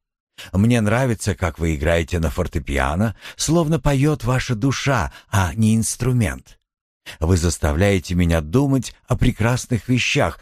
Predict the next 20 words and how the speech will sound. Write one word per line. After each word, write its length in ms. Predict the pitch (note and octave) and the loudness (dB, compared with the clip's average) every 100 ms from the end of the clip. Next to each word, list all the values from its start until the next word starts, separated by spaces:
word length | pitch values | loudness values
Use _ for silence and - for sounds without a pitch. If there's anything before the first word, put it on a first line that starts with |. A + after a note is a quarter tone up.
| _ | _
не 240 | E2+ G2 F#2+ | 2 4 6
имеющих 600 | G#2+ A#2 A2 - A#2+ - | 4 2 0 0 -2 0
ничего 640 | C#3+ E3+ - D3 A#2 A#2 - | 2 2 2 0 0 -2 0
общего 560 | A#2+ - - F#2 F2 - _ | -2 0 -2 0 -2 -4 _
с 120 | - | -2
обыденной 520 | C#2 F2 E2 D#2+ E2+ | 0 0 0 2 2
жизнью. 460 | D#2+ A2+ D2+ - - _ _ _ _ _ _ | 2 -2 -2 -14 -20 _ _ _ _ _ _
Вы 140 | D#2+ - | -6 -4
понимаете?» 800 | D2+ D#2 F2+ C#3 D3 - - _ _ _ _ _ _ _ _ _ _ _ _ _ _ _ _ | -2 0 2 0 -2 -6 -20 _ _ _ _ _ _ _ _ _ _ _ _ _ _ _ _
«Если 420 | A#2 C#3 B2 B2+ | -2 0 0 -2
так, 380 | B2+ D#3+ F3+ - | 0 0 0 -4
то 120 | - | 0
это 260 | D3+ - D#3 - | 0 0 -4 0
очень 400 | C#3+ A#2 B2 A#2+ | -2 0 -2 -2
приятно». 640 | A#2+ G2+ C#2 - D#2+ D2 - _ _ _ _ | 0 0 0 -4 -4 -6 -6 _ _ _ _
Она 260 | G2+ F#2 | 0 2
испустила 680 | F#2+ - G#2 - - F#2 F2+ | 0 0 -4 -2 0 2 2
тихий, 640 | - - D#3 C3+ C#3+ C3 - | -2 -2 -2 0 0 -2 0
наигранный 720 | A#2+ G2+ G2 F#2 D#2+ D#2+ D#2 | 0 2 0 0 -2 0 0
вздох. 480 | C2+ B1+ - - | -2 -6 -6 -8